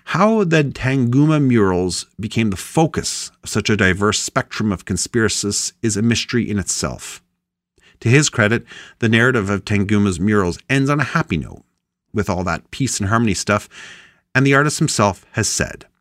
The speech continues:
"I have children sleeping amid the debris of war, and this warmonger is killing the, the dove of peace. But the kids are dreaming of something better in the future, and their little dream goes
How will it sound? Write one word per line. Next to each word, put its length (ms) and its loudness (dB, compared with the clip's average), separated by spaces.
"I 60 0
have 160 0
children 480 0
sleeping 360 -2
amid 200 2
the 60 0
debris 500 -2
of 180 -10
war, 380 -2
and 260 -2
this 140 0
warmonger 640 4
is 140 -2
killing 420 0
the, 240 0
the 120 2
dove 240 2
of 140 0
peace. 440 -4
But 80 -8
the 80 -6
kids 220 -2
are 80 0
dreaming 480 0
of 100 -2
something 320 -2
better 260 0
in 100 2
the 100 -2
future, 600 -8
and 320 0
their 140 2
little 220 0
dream 320 0
goes 320 -2